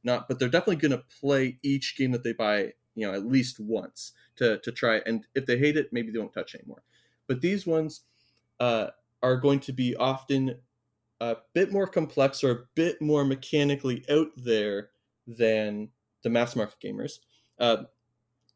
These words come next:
and with those ones, you still want something that has good on-ramping, but it's much less important because they're going to be willing to sit through it.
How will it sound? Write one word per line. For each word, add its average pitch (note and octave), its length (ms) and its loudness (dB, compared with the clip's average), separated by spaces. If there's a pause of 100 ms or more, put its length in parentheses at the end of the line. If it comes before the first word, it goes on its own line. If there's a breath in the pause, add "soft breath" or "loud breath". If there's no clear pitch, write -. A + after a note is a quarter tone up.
(320)
and A#2 400 0 (400)
with C#3 160 -2
those G#3 240 4
ones, G#3 320 0 (240 soft breath)
you C#3 100 0
still G3 320 4
want G#3 220 2
something D#3 480 -2
that B2+ 260 0
has B2+ 180 -2
good B2+ 200 0
on-ramping, B2+ 500 0
but C#3+ 180 2
it's C#3+ 140 -6
much C#3+ 320 2
less A#2 180 0
important - 600 -14 (140)
because A#2+ 420 0 (260 soft breath)
they're C#3 120 6
going C#3+ 240 4
to D3 100 -12
be C3 160 0
willing A#2+ 220 0
to A#2+ 100 -8
sit - 320 -4
through A2+ 360 -2
it. - 80 -8